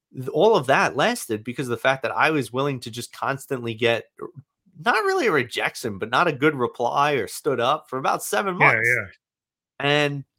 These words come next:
Speaker 1: people will quit because they're not used to some rejection,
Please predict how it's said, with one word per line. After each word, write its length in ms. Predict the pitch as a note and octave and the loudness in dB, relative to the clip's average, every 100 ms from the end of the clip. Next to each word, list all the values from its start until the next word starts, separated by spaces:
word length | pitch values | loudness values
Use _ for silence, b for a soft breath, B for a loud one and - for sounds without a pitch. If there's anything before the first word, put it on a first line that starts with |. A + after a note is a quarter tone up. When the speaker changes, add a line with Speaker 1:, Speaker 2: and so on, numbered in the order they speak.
| _ | _
Speaker 1:
people 320 | D3+ F#3 B3 B3 | -6 -2 -2 0
will 160 | B3 | -2
quit 460 | - G#2 A2+ F#3 G3 _ - | -2 0 0 0 -6 _ -12
because 420 | C3+ C3 D3+ C3 | -8 -2 0 0
they're 140 | A#2+ C3+ | 0 0
not 260 | B2 D3+ B2 | 2 2 0
used 280 | B2+ - | -6 -6
to 80 | D#3 | -8
some 240 | D3+ D#3 D#3 | -8 -6 -6
rejection, 640 | C#3 F2+ - - D#3 | -4 -6 -6 -6 -6